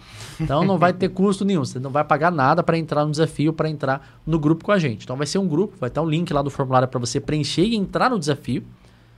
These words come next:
Entrou no desafio, se inscreveu, fez, colocou lá a sua informação, o seu WhatsApp, você vai entrar com a gente lá nesse grupo. Lá no grupo é uma, é pra facilitar, principalmente pra aquelas pessoas que não conseguem ter acesso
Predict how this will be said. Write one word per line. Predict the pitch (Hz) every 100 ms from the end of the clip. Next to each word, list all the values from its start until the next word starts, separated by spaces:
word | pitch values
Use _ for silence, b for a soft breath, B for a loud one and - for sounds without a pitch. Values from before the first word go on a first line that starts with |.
| b b b _ _
Entrou | 208 214 - 233 285
no | 240
desafio, | 160 143 - 196 156
se | - 202
inscreveu, | 190 165 123 156 170
fez, | 120 165 160
colocou | 165 143 156 160
lá | 151
a |
sua | - 135
informação, | 131 131 120 -
o | 143
seu | 135
WhatsApp, | 127 117 117 170 165 - B B -
você | 147
vai | 143 180
entrar | 185 165 214
com | 240
a | 214
gente | 156 190 202 180
lá | 160
nesse | 180 185
grupo. | 185 156 - b b b b -
Lá | 156 233 294
no | 214
grupo | 139 214 254 - 120 - - - -
é | 156
uma, | 185 180 - -
é | 151
pra | 147 170
facilitar, | - 226 294 - - 196 143 - 185 160 - - - _
principalmente | - 226 247 196 180 196
pra | 202
aquelas | 190 185
pessoas | 185 180 170 156
que | 151
não | 147
conseguem | 147 127 156 170
ter | 165
acesso | 143 131 123 -